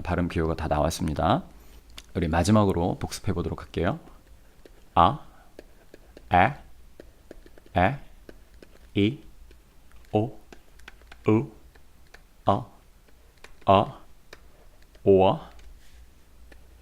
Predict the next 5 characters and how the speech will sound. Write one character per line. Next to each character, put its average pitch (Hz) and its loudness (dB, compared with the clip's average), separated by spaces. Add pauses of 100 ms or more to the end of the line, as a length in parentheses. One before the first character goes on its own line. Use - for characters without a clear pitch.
(220)
목소리 113 -2
나지 92 0
않습니다. 90 -2 (100)
프, - 0 (760)
스, - -8